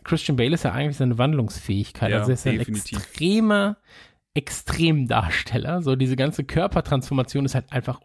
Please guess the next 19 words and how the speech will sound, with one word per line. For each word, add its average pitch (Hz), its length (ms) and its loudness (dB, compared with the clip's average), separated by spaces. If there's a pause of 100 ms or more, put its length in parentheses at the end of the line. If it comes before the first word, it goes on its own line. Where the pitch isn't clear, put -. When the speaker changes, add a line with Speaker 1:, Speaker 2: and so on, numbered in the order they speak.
Speaker 1:
unfassbar. - 1600 -4 (400)
Speaker 2:
Wie 110 120 -2
er 143 80 0
Speaker 1:
Und 117 60 0
Speaker 2:
einfach 135 160 -2
da 127 280 2
sitzt 151 300 -2
und 135 120 0
du 127 40 -8
dir 131 120 -2
denkst 131 260 -2
so, 123 260 -2
„Leck 107 440 -6
mich 110 220 -6
am 98 100 -6
Arsch, 92 220 -8
ist - 160 -14
das - 80 -10
perfekt.“ - 420 -10